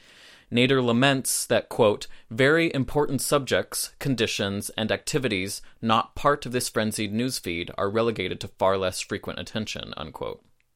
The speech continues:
He also says that N P R should be more explicit about the root causes of inequality and impoverishment of the American citizenry.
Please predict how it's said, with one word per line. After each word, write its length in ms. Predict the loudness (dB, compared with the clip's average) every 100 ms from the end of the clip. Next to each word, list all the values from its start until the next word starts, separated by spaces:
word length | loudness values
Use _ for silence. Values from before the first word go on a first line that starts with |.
| _ _ _ _ -20 -20 -20 -20 -20 -10
He 100 | 0
also 200 | 2 2
says 240 | 2 2 4
that 240 | 0 0 _ _ -2
N 140 | -2
P 160 | 0 4
R 200 | 4 4
should 200 | 0 -2
be 100 | 0
more 200 | 0 -2
explicit 640 | -2 -2 0 0 0 0
about 220 | 2 0
the 80 | 0
root 340 | -2 0 -2 -2
causes 680 | 0 0 0 -4 -4 -6
of 160 | -6 -4
inequality 720 | -4 -6 0 2 2 -2 -6 -6
and 160 | -6
impoverishment 800 | -6 0 2 2 0 -4 -8 -8
of 80 | -8
the 80 | -8
American 360 | -6 -8 -10
citizenry. 680 | -6 -4 -4 -6 -8 -10 -14